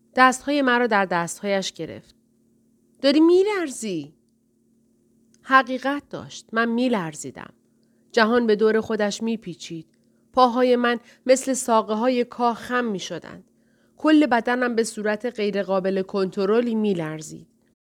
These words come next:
میزان هیجان را چنان در خودم بالا برده بودم که بیماری ساختگی بر من غلبه کرده بود و برای یک دقیقه فراموش کردم که واقعاً هیچ مشکلی ندارم.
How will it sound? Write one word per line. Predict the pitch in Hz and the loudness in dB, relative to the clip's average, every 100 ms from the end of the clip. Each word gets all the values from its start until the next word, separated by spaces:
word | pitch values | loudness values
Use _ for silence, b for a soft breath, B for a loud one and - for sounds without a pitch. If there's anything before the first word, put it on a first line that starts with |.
| _ _ _ _ | _ _ _ _
میزان | 254 262 302 311 262 | 0 4 4 4 2
هیجان | 226 208 208 233 | 2 2 0 -2
را | 233 | -2
چنان | 240 - 214 220 269 | -4 -2 0 2 2
در | 240 | 0
خودم | 233 233 226 220 | 0 0 0 4
بالا | 208 214 | 4 4
برده | 208 214 208 220 | 2 0 0 -2
بودم | 202 214 233 233 B B B | -2 0 0 0 B B B
که | - | -4
بیماری | 214 214 208 196 202 269 | 0 0 2 2 2 -2
ساختگی | - 233 208 - 208 208 | -2 -4 -4 -4 -4 -2
بر | 202 175 | 2 2
من | 175 190 | 2 -2
غلبه | 196 170 165 160 208 | 0 0 2 0 -2
کرده | 240 226 208 208 | 0 0 2 0
بود | 196 202 202 B B - | 0 -4 -6 B B -2
و | 202 | 2
برای | 208 214 247 | 4 4 2
یک | 240 233 277 - | 0 0 -2 -2
دقیقه | 269 233 220 208 | -4 -2 -2 -4
فراموش | 208 214 202 202 233 269 | -2 0 2 2 0 -2
کردم | - 214 190 170 165 | -2 -2 -2 -4 -4
که | 196 | -6
واقعاً | 180 196 175 208 | -2 -2 0 0
هیچ | 226 233 - 208 | 0 -2 -2 -4
مشکلی | 196 - 220 226 | -4 -2 -2 0
ندارم. | 226 233 214 170 139 117 | 0 0 0 -2 -6 -12